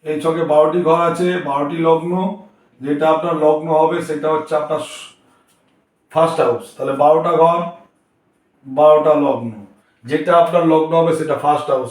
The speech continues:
আমি এখানে একটা লগ্ন ধরলাম, মেষ লগ্ন, ফার্স্ট হাউস। আপনার লগ্নটা কি আছে জানুন। যদি লগ্নের সপ্তম ঘর হচ্ছে এইটা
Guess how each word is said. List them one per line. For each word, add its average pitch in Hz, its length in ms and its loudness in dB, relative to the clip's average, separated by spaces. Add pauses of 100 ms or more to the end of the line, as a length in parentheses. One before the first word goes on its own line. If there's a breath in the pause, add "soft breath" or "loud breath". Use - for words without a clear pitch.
আমি 151 160 -8
এখানে 151 180 -4
একটা 151 220 -4
লগ্ন 143 180 -2 (120)
ধরলাম, 160 300 -2 (520)
মেষ 165 200 -4 (140)
লগ্ন, 113 240 -10 (500)
ফার্স্ট 160 300 -2
হাউস। 151 180 -8 (400 soft breath)
আপনার 165 300 2
লগ্নটা 160 420 0
কি 160 80 -8 (100)
আছে 156 120 -4 (100)
জানুন। 110 280 -8 (580 soft breath)
যদি 180 220 -2 (160)
লগ্নের 165 400 0
সপ্তম 160 340 -2 (100)
ঘর 165 180 4
হচ্ছে 160 200 -6 (100)
এইটা 117 220 -12